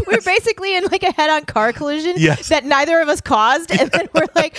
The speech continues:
Speaker 2: <laughs>
Speaker 1: "Hey, we should be friends
Speaker 2: We were
Speaker 1: because
Speaker 2: both,
Speaker 1: of
Speaker 2: like,
Speaker 1: this."
Speaker 2: passengers and these, like, idiot
Speaker 1: <laughs>
Speaker 2: drivers. And we're like,
Speaker 1: Yeah.
Speaker 2: "Hey, let's go get our own car and not
Speaker 1: Right.
Speaker 2: crash <laughs> anymore."
Speaker 1: <laughs> It's gonna be a Camaro.
Speaker 2: Yes.
Speaker 1: <laughs>
Speaker 2: Black
Speaker 1: Yeah,
Speaker 2: and
Speaker 1: so
Speaker 2: fast.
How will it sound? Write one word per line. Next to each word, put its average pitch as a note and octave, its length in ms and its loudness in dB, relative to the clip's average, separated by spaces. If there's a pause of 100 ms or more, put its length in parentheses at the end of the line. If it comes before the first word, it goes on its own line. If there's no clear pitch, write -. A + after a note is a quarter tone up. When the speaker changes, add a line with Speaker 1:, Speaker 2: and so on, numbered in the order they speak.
(160)
Speaker 2:
<laughs> B4 100 4
Speaker 1:
"Hey, A4 120 2
we E4 120 2
should - 140 -6
be G4+ 100 2
friends E4+ 280 0
Speaker 2:
We C#4 40 -2
were F3+ 240 -4
Speaker 1:
because G#3+ 240 4
Speaker 2:
both, G#3 100 2
Speaker 1:
of G3 60 -2
Speaker 2:
like, G3 140 2
Speaker 1:
this." - 80 -8
Speaker 2:
passengers A#2+ 680 0
and A2 140 -4
these, A2 160 -4
like, A2+ 240 -2
idiot C3 340 0
Speaker 1:
<laughs> - 0 -
Speaker 2:
drivers. A#2+ 440 2
And A#2 100 0
we're A2+ 60 -2
like, A#2 360 0
Speaker 1:
Yeah. C#5+ 100 -10 (480)
Speaker 2:
"Hey, F#3+ 260 4
let's D#3 260 2
go G3+ 140 4
get G#3+ 100 6
our G#3 180 4
own C#3 240 6
car G2 460 -2 (140)
and C3+ 160 2
not D3+ 120 0
Speaker 1:
Right. C#4+ 140 0
Speaker 2:
crash - 360 -2
<laughs> - 0 -
anymore." A3 520 -6
Speaker 1:
<laughs> - 260 -4 (920)
It's - 240 -4
gonna A3+ 100 -4
be G3 120 -4
a E3 40 -6
Camaro. F#3 720 -8 (100)
Speaker 2:
Yes. A2 460 -2 (500)
Speaker 1:
<laughs> - 480 -4
Speaker 2:
Black - 200 0
Speaker 1:
Yeah, B3+ 140 2
Speaker 2:
and G3+ 100 -6
Speaker 1:
so - 140 -4
Speaker 2:
fast. G#2 280 -4